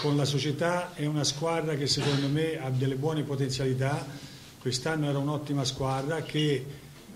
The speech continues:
devo dare merito a Franco Lerda, che oltre a tutto è un amico, che l-, veramente ha fatto un grande campionato.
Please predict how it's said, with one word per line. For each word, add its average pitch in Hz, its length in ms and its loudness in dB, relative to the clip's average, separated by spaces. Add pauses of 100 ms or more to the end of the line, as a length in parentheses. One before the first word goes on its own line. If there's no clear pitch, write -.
(100)
devo 131 240 2
dare 143 240 4
merito 139 580 4
a 131 100 0
Franco 143 420 0
Lerda, 139 600 0
che 131 180 2
oltre 127 260 0
a 123 40 -2
tutto 135 280 -4
è 131 40 0
un 127 60 2
amico, 135 600 0
che 139 160 -2
l-, 123 220 -4
veramente 131 480 0
ha 120 40 -4
fatto 117 1040 -6
un 117 60 -6
grande 139 280 0
campionato. 131 600 -2